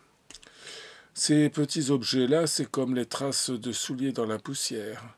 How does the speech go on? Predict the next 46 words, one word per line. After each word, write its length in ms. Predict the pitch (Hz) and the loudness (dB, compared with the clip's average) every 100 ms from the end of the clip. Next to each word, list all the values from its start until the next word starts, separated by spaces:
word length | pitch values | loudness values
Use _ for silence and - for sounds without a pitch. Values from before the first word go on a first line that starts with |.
| _ - - - - | _ -20 -20 -18 -4
Il 80 | 135 | 0
faut 160 | 180 | 0
que 120 | - | 6
le 140 | 170 160 | 8 8
policier 720 | - 170 156 - 196 185 175 | 6 4 4 0 2 4 6
ait 60 | 156 | 6
rudement 680 | - 175 175 151 175 196 | 6 4 4 0 0 0
de 100 | 151 | 2
la 220 | 143 139 | 4 4
veine 340 | 131 165 185 156 | 4 2 0 -4
pour 160 | 143 | -8
que 120 | - 135 | -4 0
ça 180 | 143 | 0
serve 300 | 131 170 156 | 0 0 0
à 80 | 127 | -2
quelque 340 | 107 110 - 135 | -4 -8 -6 -4
chose. 500 | - - - - - - - - - | -4 -6 -14 -14 -16 -18 -20 -20 -8
Quand 220 | 110 123 | -2 0
un 100 | 117 | 2
assassin 640 | 123 - 131 - 147 135 | 2 4 0 2 4 4
laisse 380 | 120 123 - - | 4 2 0 -4
sur 240 | - 120 | -2 -2
le 100 | 117 | -2
lieu 220 | 117 113 117 | -2 -2 -4
du 100 | 113 | -6
crime 320 | - 131 117 | -6 -4 -2
un 100 | 107 | -2
bouton 340 | 120 113 117 | -4 -6 -4
de 80 | 110 | -6
culotte, 580 | - 123 165 160 - - - - - | -6 4 6 6 0 -12 -14 -20 -12
avec 220 | 120 139 143 | 0 2 6
l'adresse 400 | 147 135 151 120 | 4 8 6 6
de 80 | |
son 240 | 131 - 120 | 0 0 2
tailleur, 380 | 123 131 151 143 | 4 6 6 6
il 60 | |
est 20 | 120 | 4
vraiment 580 | 110 127 135 127 123 113 - - | 0 0 2 2 0 -6 -16 -12
bien 300 | 127 123 156 | -2 10 10
obligeant 500 | 151 131 131 120 165 | 10 6 4 4 2
pour 160 | 156 120 | 2 -2
ces 140 | 135 | -2
messieurs 300 | 123 117 - | 0 -2 -2
de 60 | 123 | -2
la 60 | 104 | -2
police. » 580 | - 131 135 - - | -6 -6 -6 -6 -6